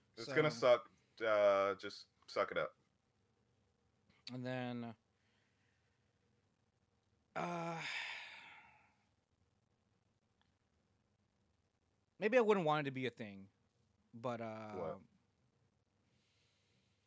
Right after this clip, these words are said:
Speaker 2: at least, at least with the first year coming back, capacity would, should be considered as well.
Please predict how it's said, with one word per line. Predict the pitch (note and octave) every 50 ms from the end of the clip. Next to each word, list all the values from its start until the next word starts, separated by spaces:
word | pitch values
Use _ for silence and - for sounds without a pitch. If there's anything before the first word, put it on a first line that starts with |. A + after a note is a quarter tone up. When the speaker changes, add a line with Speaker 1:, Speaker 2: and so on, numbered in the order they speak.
| _ _ _ _ _ _ _ _ _ _ _ _ _ - - - - - - - - - - _ _ _ _ _ _ _ _ _ _ _ _ _ _ _ _ _ -
Speaker 2:
at | D#3 D#3
least, | F#3 G#3 G3 -
at | F3+ G3
least | A3+ G#3+
with | G3+ F3
the | F3
first | - - F3 F3 D3+ - -
year | D#3 D3+ C3 B2+
coming | - - B2+ A#2+ A2
back, | A2 A#2 A2 G#2+ A2+ A#2 - - - _ _ _ _ _ _ _ _ _ _ _ _ _ _ _ _ _ _ _ _ _ -
capacity | C#3 C3 - C3 C#3 C#3+ - - F3 F#3+ G3+ G3+ G3 - _
would, | D#3+ E3+ D3+ C#3+ D#3+
should | D#3 - F#3+ E3 D3
be | E3+ D#3+
considered | - E3 D3 - F3 E3 E3+ D#3+
as | D#3+ D#3
well. | D#3+ D#3+ D#3+ F3 F#3 F#3